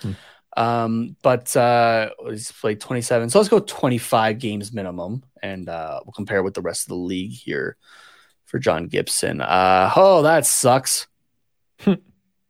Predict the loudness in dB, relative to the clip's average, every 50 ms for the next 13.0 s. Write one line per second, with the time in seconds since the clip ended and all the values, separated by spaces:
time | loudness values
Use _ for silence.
0 | _ _ _ _ _ _ _ _ _ _ _ _ _ _ _ 4 6 6 6 6
1 | 6 8 8 6 6 4 0 -2 -2 -4 0 2 2 4 4 2 0 -2 -2 0
2 | 2 4 4 4 4 4 4 4 2 2 0 -2 -6 -8 -10 -12 -14 -14 -14 -16
3 | -12 -8 -6 -4 -4 -2 -2 -2 -4 -4 -6 -8 -10 -10 -8 -6 -6 -6 -6 -8
4 | -10 -12 -14 -14 -14 -14 -12 -14 -14 -14 _ _ -20 -20 -20 _ _ _ _ 2
5 | 4 6 6 4 4 4 4 4 4 4 2 2 2 4 6 6 6 6 6 4
6 | 2 4 4 4 4 4 4 6 6 6 4 4 2 0 0 0 -2 -2 -2 -2
7 | 0 2 2 2 2 2 0 -4 -6 -6 -6 -8 -10 -10 -10 -8 -8 -8 -8 -6
8 | -4 -4 -2 -2 -4 -6 -8 -8 -8 -8 -8 -8 -8 -8 -10 -10 -12 -12 -12 -12
9 | -4 0 4 4 4 4 2 0 -2 -2 0 0 0 2 0 0 -2 -2 -2 -2
10 | -2 -2 -2 -2 -4 -6 -6 -6 -6 -8 -10 -12 -12 -12 -16 _ _ _ -16 -14
11 | -12 -12 -12 -12 -12 -12 -10 -12 -12 -14 -18 _ _ _ -20 -20 _ -8 -2 2
12 | 2 4 2 2 -2 _ _ 2 4 4 6 6 4 4 4 4 4 4 2 0